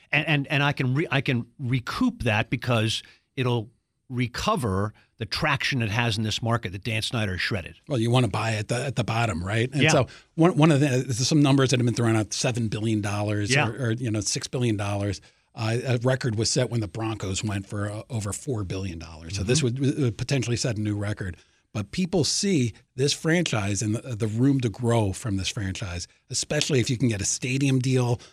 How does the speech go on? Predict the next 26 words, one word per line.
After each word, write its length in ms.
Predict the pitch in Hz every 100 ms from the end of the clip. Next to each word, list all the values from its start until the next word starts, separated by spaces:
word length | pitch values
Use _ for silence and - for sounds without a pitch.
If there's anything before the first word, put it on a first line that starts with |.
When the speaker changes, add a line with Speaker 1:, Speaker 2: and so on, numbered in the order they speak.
| _ _
Speaker 2:
uh, 240 | 123 120 107
with, 200 | 113 123
with 220 | 117 110
one 120 | 123
of 60 | 117
the 60 | 113
jurisdictions. 880 | 127 113 - 139 127 139 123 117 - - _ -
You 80 | 117
can 120 | 113
start 280 | - 117 -
to 80 | 101
win. 400 | 104 123 131 120
You 40 |
can 120 | 101
start 240 | 107 127 107
to, 160 | 113 131
uh, 180 | 120 104 - -
you, 360 | 123 127 135 143
you 200 | 123 120
gain 260 | 127 135 117
back, 280 | 113 107
uh, 160 | 117 95 98
the, 120 | 98
the 200 | - 104
fan 280 | - 131 131
base. 280 | 139 135